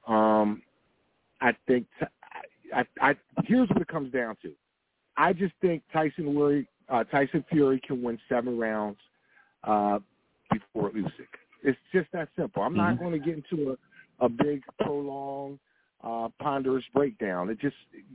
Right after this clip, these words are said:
Speaker 1: when you're watching a fight, it's just really who can win seven rounds. And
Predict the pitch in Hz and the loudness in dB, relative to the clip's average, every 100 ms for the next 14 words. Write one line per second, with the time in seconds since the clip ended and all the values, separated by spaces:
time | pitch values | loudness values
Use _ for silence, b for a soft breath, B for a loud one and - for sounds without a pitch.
0 | - 240 165 185 196 190 196 - 196 - | -18 -12 -6 -4 -2 -2 -4 -6 -8 -8
1 | 113 120 139 120 - 139 - 139 151 139 | -6 -6 -8 -12 -10 -12 -4 0 2 2
2 | 139 196 196 170 151 139 131 117 117 101 | 2 2 2 0 0 -2 -4 -4 -2 -4
3 | 82 - _ - b b b b b _ | -6 -12 _ -20 b b b b b _
4 | 120 123 120 120 | 4 6 6 4